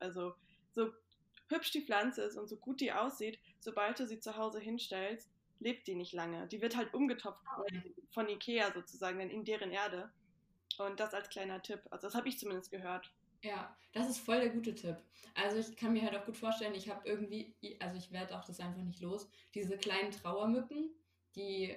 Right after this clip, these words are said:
Speaker 2: ähm, man irgendwie hat, wenn man
Speaker 1: Ja.
Speaker 2: Pflanzen hat, die sich ja, also die vermehren sich ja in der Erde und das, ähm, ja, kann halt kommen, wenn die Erde einfach nicht so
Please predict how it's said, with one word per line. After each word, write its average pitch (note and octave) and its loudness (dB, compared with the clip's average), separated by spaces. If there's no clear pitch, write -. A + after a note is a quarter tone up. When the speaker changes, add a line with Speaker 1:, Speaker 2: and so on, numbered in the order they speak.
Speaker 2:
ähm, F#3 -2
man F3 0
irgendwie F#3 0
hat, F3+ -4
wenn F3 2
man F3 0
Speaker 1:
Ja. A3 4
Speaker 2:
Pflanzen G3+ -2
hat, G3+ -2
die F#3+ -4
sich F#3+ 0
ja, E3+ 2
also F3 2
die F3 0
vermehren F3 0
sich F3+ -4
ja E3 -2
in F3+ -2
der E3 -2
Erde E3+ -2
und E3 0
das, - -8
ähm, E3 -2
ja, E3+ -2
kann F#3+ -4
halt E3+ 0
kommen, F3+ 0
wenn E3+ 2
die E3 2
Erde E3 2
einfach E3+ -4
nicht F3 -2
so E3+ -2